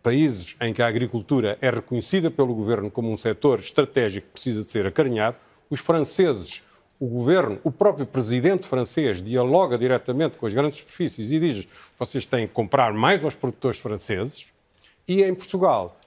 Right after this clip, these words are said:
o que se diz é que os portugueses franceses, os produtores portugueses precisam de estar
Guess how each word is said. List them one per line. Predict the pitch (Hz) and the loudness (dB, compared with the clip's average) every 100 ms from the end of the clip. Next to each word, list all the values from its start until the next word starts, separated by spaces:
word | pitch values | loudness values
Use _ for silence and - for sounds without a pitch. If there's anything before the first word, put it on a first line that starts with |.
| _ - | _ -10
o | 131 | -8
que | - | -4
se | 165 | 0
diz | 180 208 | 2 2
é | 190 | 2
que | 190 190 | 0 -6
os | - | -14
portugueses | _ - 170 185 | _ -2 0 0
franceses, | - 185 - 202 196 - | 0 -2 2 0 0 -8
os | 175 147 | -6 -4
produtores | 175 170 180 180 190 | -2 0 2 6 4
portugueses | 190 - 185 190 139 | 4 -10 0 0 0
precisam | - 139 131 | -6 -4 -2
de | 131 | -2
estar | - 147 107 | 0 2 2